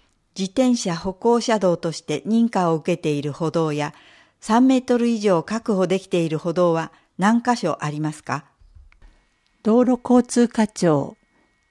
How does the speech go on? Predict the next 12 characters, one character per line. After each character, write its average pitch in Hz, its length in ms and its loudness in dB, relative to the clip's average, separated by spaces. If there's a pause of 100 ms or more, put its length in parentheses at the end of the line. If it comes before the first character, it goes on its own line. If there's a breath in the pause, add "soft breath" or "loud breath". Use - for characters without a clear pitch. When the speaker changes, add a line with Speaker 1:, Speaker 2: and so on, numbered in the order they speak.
(380)
Speaker 2:
自 196 140 0
転 254 260 6
車 247 220 4
歩 220 160 2
行 262 260 4
者 262 220 2
道 165 320 2
は 151 240 -2 (120)
十 220 240 4
六 247 180 4 (100)
箇 214 120 2
所、 - 280 -6